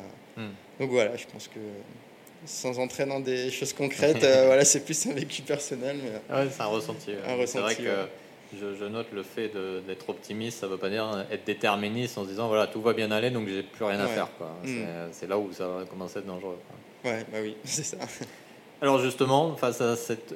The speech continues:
Speaker 1: optimisme-là, quels sont tes, tes projets à venir ? Tu disais, là, le jeu est encore en, en développement,
Speaker 2: Ouais.
Speaker 1: et j'imagine qu'il y a encore plein, plein de boulot par rapport à ça. Il y a la régie publicitaire qui se lance, donc
Speaker 2: Mhm.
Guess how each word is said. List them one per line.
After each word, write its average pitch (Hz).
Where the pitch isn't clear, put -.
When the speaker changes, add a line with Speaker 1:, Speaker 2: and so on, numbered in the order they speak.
Speaker 1:
optimisme-là, 120
quels 139
sont 120
tes, 107
tes 110
projets 120
à 120
venir ? 151
Tu -
disais, 110
là, 107
le 101
jeu 107
est -
encore 92
en, 95
en 92
développement, 113
Speaker 2:
Ouais. 107
Speaker 1:
et 90
j'imagine 95
qu'il 98
y -
a 92
encore 90
plein, 101
plein 101
de 101
boulot 101
par 98
rapport 95
à 98
ça. 139
Il 135
y -
a 107
la 98
régie 90
publicitaire 95
qui 95
se -
lance, 135
donc 95
Speaker 2:
Mhm. 135